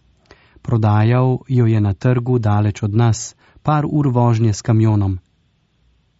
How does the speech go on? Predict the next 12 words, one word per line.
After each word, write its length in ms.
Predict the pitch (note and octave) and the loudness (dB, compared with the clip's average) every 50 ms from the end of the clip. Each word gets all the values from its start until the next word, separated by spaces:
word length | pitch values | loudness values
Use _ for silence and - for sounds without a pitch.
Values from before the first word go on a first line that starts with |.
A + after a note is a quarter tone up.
| _ - _ | _ -10 _
Tam 160 | C#3+ D3+ D#3+ | -2 0 0
je 80 | C#3 A#2 | 0 0
bil 280 | A#2 C3 C3+ B2+ B2+ - | 0 0 0 0 -2 0
ameriški 640 | - B2+ A#2+ A2+ A#2 A#2+ B2 B2 - - - A#2 A2+ | 0 0 2 2 2 2 0 -2 -2 -4 -2 0 0
rudnik 360 | A2 A#2 A2+ A2+ A2 G#2+ G2+ | 2 0 0 0 0 -2 -2
zlata. 480 | G#2 G2 A2 A2+ G#2 - B2+ A2+ G#2 F#2+ - _ _ _ _ _ _ _ _ _ _ _ _ _ | -2 -2 -2 -2 0 0 0 0 0 -2 -6 _ _ _ _ _ _ _ _ _ _ _ _ _
Zelo 400 | - G#2 G#2 A2+ A2 A2+ A2+ A2+ | -8 -4 -2 0 0 2 2 2
redko 380 | A2+ A#2+ B2+ B2 - - - G#2+ | 2 2 0 0 -2 -6 -8 -8
sem 200 | - - A2+ G#2 | -4 -2 -2 -2
šel 220 | - - A#2+ A2 G2+ | -2 -2 -2 -2 0
z 120 | G2 G#2+ | 0 0
njim. 200 | G#2+ G#2 F#2+ F2+ | 0 0 0 -2